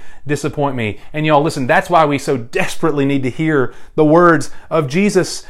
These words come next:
right now. When he talks about the foundation of this prayer,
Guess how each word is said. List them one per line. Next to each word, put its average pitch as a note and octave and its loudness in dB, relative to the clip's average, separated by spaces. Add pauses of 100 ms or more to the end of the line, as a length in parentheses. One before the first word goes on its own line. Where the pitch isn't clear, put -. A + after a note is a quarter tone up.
(140)
right D#3 4
now. B2+ 2 (200)
When D#3 -2
he G#3 4
talks F#3+ 2
about F3+ 4
the D3 2
foundation E3+ 0
of D3+ -2
this E3+ 0
prayer, F3+ 0